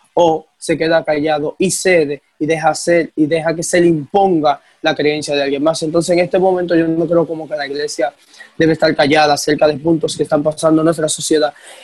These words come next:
y que debe hablar, debe hablar, debe hablar, debe comunicar lo que cree, debe de comunicar los principios que son antes, hab-, hablando, por ejemplo, de nuestra sociedad, antes de nuestra sociedad, antes de la sociedad dominicana,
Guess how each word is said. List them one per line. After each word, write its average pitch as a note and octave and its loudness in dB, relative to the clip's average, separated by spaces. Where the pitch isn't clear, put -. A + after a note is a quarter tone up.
y D3+ 2
que D#3 0
debe D#3 4
hablar, D3 2
debe C#3+ 0
hablar, D#3 2
debe D#3 0
hablar, D#3 2
debe D#3 0
comunicar E3 0
lo D#3 4
que D3+ -4
cree, E3 0
debe D3+ 0
de F3 2
comunicar E3 0
los D#3+ 2
principios E3 -4
que F3 0
son - 0
antes, G#3+ 0
hab-, D3+ -2
hablando, E3 0
por E3 -2
ejemplo, E3 -2
de E3 0
nuestra F3 0
sociedad, D#3+ 0
antes A#3 0
de E3 -4
nuestra D#3+ -8
sociedad, C#3 -4
antes E3 -2
de F3 4
la E3 2
sociedad D3+ -4
dominicana, D3 -4